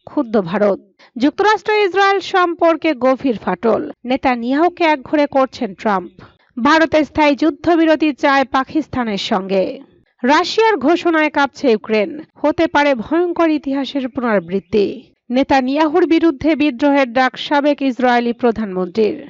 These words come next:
শুনছিলেন সংবাদ শিরোনাম, এবার বিস্তারিত। তবে তার আগে অনুরোধ থাকবে ভিডিওতে একটি লাইক দিন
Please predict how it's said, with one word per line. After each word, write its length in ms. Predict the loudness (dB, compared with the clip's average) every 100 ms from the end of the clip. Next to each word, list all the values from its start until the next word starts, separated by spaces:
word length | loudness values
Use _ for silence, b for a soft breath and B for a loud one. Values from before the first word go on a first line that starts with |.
| -12
শুনছিলেন 600 | 0 0 2 2 2 0
সংবাদ 460 | -2 -2 -2 -2 -2
শিরোনাম, 580 | -4 -2 0 0 -2 -4 -4
এবার 280 | -2 -2
বিস্তারিত। 520 | -2 -6 -4 -4 -2 -2 -2 -4 0
তবে 240 | 2 2
তার 260 | 0 0 2
আগে 200 | 0 0
অনুরোধ 440 | 0 0 0 -2 -2
থাকবে 380 | -4 -2 -2 0
ভিডিওতে 480 | 0 0 0 0
একটি 200 | -4 -2
লাইক 280 | -2 -2 -4
দিন 320 | -2 -2 -2